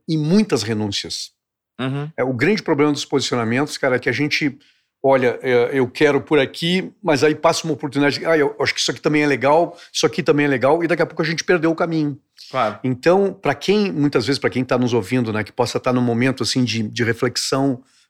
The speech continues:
Speaker 1: é, por onde eu vou,
Speaker 2: Uhum.
Speaker 1: eu ensino o seguinte: primeiro descarta tudo que não te serve.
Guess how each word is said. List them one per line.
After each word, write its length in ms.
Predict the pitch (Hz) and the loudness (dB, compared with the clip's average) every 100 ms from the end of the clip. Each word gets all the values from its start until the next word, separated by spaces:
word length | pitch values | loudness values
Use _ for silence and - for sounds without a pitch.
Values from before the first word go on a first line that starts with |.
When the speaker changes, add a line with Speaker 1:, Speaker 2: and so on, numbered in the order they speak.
| - | -4
Speaker 1:
é, 60 | 113 | -2
por 180 | - | 2
onde 220 | 156 185 151 | 4 4 4
eu 60 | |
vou, 420 | 120 123 190 160 - | 2 4 2 2 -8
Speaker 2:
Uhum. 260 | 107 113 - _ _ - | -10 -10 -14 _ _ 0
Speaker 1:
eu 140 | 139 | 2
ensino 240 | 143 - 156 | 4 0 -2
o 20 | |
seguinte: 420 | - 147 117 - _ _ _ _ | 0 0 -2 -8 _ _ _ _
primeiro 440 | 160 156 165 247 240 | 0 2 4 2 0
descarta 480 | 156 - 185 185 | -2 -2 -2 0
tudo 260 | 165 - 175 | -4 -4 -8
que 120 | - | -4
não 200 | 151 147 | -2 0
te 80 | 156 | -2
serve. 560 | - 120 104 - - | -2 -2 -2 -6 -12